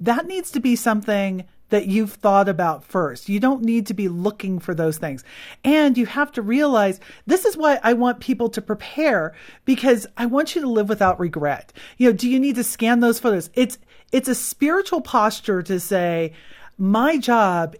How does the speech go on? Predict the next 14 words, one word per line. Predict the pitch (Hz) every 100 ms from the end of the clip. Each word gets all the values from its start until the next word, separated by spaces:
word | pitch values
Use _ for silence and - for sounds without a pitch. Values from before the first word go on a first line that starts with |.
| _
is | 226 202
not | 233 339
just | - 370
to | 330
protect | - 262 - 220 -
myself, | 202 175 - 214 165 - - -
but | 214
my | 214
job | 196 233 240 294
is | 311
to | - 240
protect | - 220 - 233 214 -
my | 202
neighbor. | 185 165 151 - -